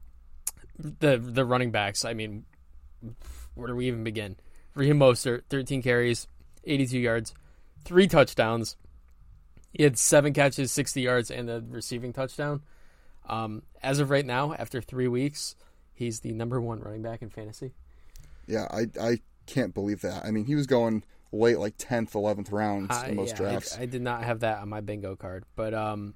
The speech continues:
Speaker 2: And then he, he wasn't even the most impressive running back in that backfield. Um, Devon Achane, who, which, uh, or Davon Achane,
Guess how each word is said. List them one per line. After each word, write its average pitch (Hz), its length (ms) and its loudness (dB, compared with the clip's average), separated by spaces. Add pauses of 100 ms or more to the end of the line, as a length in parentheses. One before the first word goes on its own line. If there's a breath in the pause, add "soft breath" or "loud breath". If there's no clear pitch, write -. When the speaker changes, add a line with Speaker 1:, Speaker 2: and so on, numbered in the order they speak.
(280)
Speaker 2:
And 131 120 4
then 123 240 2
he, 131 220 -4
he 139 160 -2
wasn't 175 320 4
even 156 380 2
the 131 80 0
most 135 280 2
impressive 127 460 2
running 113 220 2
back 107 200 -4
in 107 60 -4
that 101 180 -4
backfield. 104 540 -2 (380 soft breath)
Um, 113 320 2 (480 soft breath)
Devon 147 220 8
Achane, 139 420 2
who, 117 180 0
which, - 460 -2 (100)
uh, 113 60 -2
or 113 200 0
Davon 135 600 4
Achane, 156 440 -4